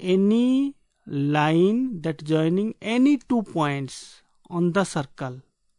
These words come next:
is known as an, an arc, जिसको हम बोलते हैं एक कॉर्ड,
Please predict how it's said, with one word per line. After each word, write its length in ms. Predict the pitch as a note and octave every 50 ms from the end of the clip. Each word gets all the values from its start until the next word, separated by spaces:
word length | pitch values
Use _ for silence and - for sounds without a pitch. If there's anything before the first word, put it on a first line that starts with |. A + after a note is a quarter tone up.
| _ _ _ _ _ _ _ _ _ _ _ _ _ _ _ - -
is 260 | F3 F3 E3 D3+ D3
known 560 | D#3 D3+ D3+ D3+ D#3+ E3+ F3+ F#3+ G3 F#3+ - -
as 380 | - - C#3 C#3 C#3+ E3+ G#3 G#3 - - - _ _ _ _ _ _ _ _ _ - -
an, 220 | E3 F3+ G#3 - - - _ _ - E3+
an 220 | D#3+ F#3+ G#3+ A#3 - _ _ _ - - -
arc, 400 | D#3+ D#3 D3 C#3+ - _ _ - - - - _ _ _ _ _ -
जिसको 320 | D#3 C#3+ C3+ - - - D#3
हम 240 | C#3 E3 D#3 D3 C3+
बोलते 360 | D3 C#3+ C3+ C3 - - C3+
हैं 260 | B2+ E3+ G#3+ B3+ C4+ - _ _ _ _ _ _
एक 180 | E3 F3 - - - - - _ _ - - _
कॉर्ड, 300 | - G3+ F#3+ F3 C#3 A#2